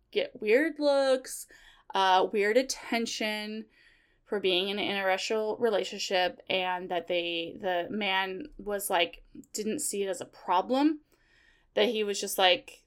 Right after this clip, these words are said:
"This isn't a problem, it's fine." Um, when she's like, "No, it is a reality, it is a problem, I'm never gonna apologize for who I am,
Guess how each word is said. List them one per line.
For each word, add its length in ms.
"This 180
isn't 300
a 60
problem, 640
it's 200
fine." 720
Um, 480
when 200
she's 220
like, 180
"No, 360
it 160
is 240
a 80
reality, 580
it 140
is 160
a 60
problem, 340
I'm 140
never 220
gonna 180
apologize 540
for 160
who 60
I 120
am, 360